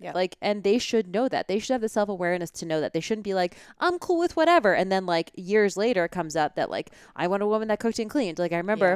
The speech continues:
Speaker 1: Yeah.
Speaker 2: Jade saying to me one time that, you know, the woman he was with, like, did his laundry.
Speaker 1: Yeah.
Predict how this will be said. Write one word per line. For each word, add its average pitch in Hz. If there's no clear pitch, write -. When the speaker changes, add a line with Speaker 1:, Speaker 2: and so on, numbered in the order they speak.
Speaker 1:
Yeah. -
Speaker 2:
Jade 196
saying 175
to 175
me 170
one 165
time 170
that, 165
you 339
know, 233
the 202
woman 202
he 190
was 180
with, 254
like, 214
did 233
his 220
laundry. 185
Speaker 1:
Yeah. 165